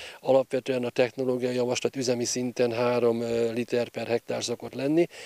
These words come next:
ami nagyon szépen mutatja azt, hogy a termékben lévő magas hatóanyag tartalom esetében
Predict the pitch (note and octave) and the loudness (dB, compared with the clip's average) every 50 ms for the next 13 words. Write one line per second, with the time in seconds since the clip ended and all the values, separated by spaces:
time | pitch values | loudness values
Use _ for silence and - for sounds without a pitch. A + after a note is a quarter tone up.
0 | - - - - - B2 B2 B2 B2 B2 A#2+ A#2 A2+ - - A#2+ A#2 - A#2+ A#2 | -18 -18 -14 -8 -6 -4 -2 0 2 2 2 2 0 0 0 0 0 0 -4 -2
1 | A#2+ B2+ - B2+ A2+ - - - A#2+ A#2+ - - A#2+ A#2 A#2 - - B2+ B2 A#2 | -2 -2 0 0 -2 -2 0 -2 -2 0 0 -2 -2 0 -2 0 0 -2 -2 -2
2 | A#2 A#2+ A#2 A2 A2+ A#2 A#2 A#2+ A#2+ A#2+ A2+ B2 A#2+ B2 B2+ A#2+ A2+ A2+ - - | -2 -4 -6 -6 -6 -6 -4 -2 -2 -2 -2 -2 0 0 0 0 -2 -4 -4 -2
3 | B2 A#2 - A#2+ A#2 A#2 A2 - - A#2+ A#2+ A2 - A#2 A#2 A2+ A#2+ - - A2 | -2 0 0 0 0 -2 -4 0 0 0 0 2 0 -4 -4 -2 -4 -4 -4 -2
4 | - B2 A#2+ A2+ B2+ B2+ A#2+ | -2 -2 -2 0 0 0 0